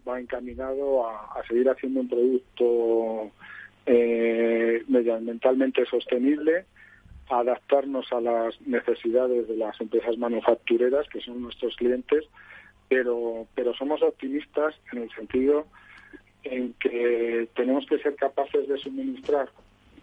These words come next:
a nuestros clientes y a la sociedad los productos que, que demandan, eh, siendo conscientes de que toda la cadena de suministro tiene que estar, eh, bajo o comprometida con todos los aspectos de,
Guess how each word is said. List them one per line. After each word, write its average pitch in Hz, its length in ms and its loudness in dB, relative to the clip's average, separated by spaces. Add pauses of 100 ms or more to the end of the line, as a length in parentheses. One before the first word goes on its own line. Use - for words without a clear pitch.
(140)
a 131 100 0
nuestros 127 360 0
clientes 139 440 0 (140)
y 131 120 0
a 120 40 2
la 120 100 0
sociedad 131 440 0
los 147 200 0
productos 131 520 -2
que, 127 260 -2 (600)
que 135 140 4
demandan, 120 580 -6 (480)
eh, 117 320 0
siendo 131 320 0
conscientes 135 800 -2
de 120 100 -6
que 113 140 -4
toda 123 640 0
la 123 560 -2
cadena 127 360 0
de 127 80 0
suministro 143 600 -2
tiene 127 240 -6
que 123 80 -4
estar, 123 260 -2 (1040)
eh, 127 300 0 (160)
bajo 120 840 0 (360)
o - 100 -6
comprometida 135 800 0
con 123 140 -12
todos 139 160 -2
los 135 160 -2
aspectos - 540 -6
de, 123 260 -2